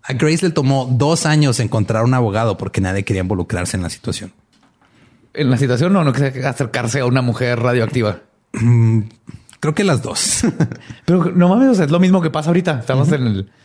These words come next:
Speaker 2: tienes, conoces gente en el gobierno, entonces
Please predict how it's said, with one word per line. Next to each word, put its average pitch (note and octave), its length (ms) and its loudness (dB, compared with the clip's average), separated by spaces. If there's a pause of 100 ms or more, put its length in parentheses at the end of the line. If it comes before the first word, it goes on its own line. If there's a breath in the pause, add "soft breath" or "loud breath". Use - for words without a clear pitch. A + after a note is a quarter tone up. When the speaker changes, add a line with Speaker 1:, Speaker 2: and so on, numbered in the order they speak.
(340 soft breath)
Speaker 2:
tienes, B2+ 400 0
conoces A#2+ 460 0
gente C#3 260 -2
en D3 60 2
el D3 120 2
gobierno, E3+ 480 2
entonces A2+ 560 -4